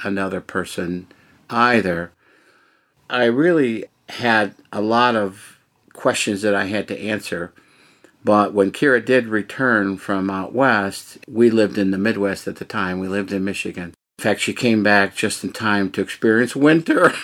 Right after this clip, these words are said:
So you gotta ask yourself, what was, what was I thinking? But my thought was that we were like two ships passing in the night. If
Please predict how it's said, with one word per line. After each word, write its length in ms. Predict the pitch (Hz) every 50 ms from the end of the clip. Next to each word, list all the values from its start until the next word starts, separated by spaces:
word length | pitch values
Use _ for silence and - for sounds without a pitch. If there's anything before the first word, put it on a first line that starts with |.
| - - - - - - - 554
So 60 | -
you 80 | -
gotta 320 | - - - 165 156 147 151
ask 420 | 151 151 147 135 - - - -
yourself, 400 | 143 - - - - 135 117 -
what 200 | 143 143 135 -
was, 220 | 95 90 95 - - - - -
what 260 | - - 277 294 381 381
was 200 | 349 311 - -
I 140 | 208 202 -
thinking? 520 | - - 233 233 233 - 185 165 165 - _ _ _ _ _ _ _ _ _ _ _ _
But 480 | 107 - 127 127 120 117 117 117 - _ _ _ _ _ _ _ _ _ -
my 340 | 104 107 123 131 143 143 139
thought 380 | - 143 123 113 113 110 87
was 720 | 101 107 107 104 101 101 101 98 92 - - - - _ _ _ _ _ _ _ _ _ -
that 260 | - 101 123 117 104
we 140 | 110 117 117
were 80 | 117
like 240 | 113 107 104 95 -
two 160 | - 135 127
ships 540 | - - - 139 117 98 - - - - - _ -
passing 480 | - 127 117 107 101 - - 107 104
in 120 | 104 98 98
the 100 | 101 101
night. 460 | 104 107 104 101 98 95 95 92 - _ _ _ _ _ _ _ _ _ _ _ _
If 500 | - 117 104 101 95 - - - - -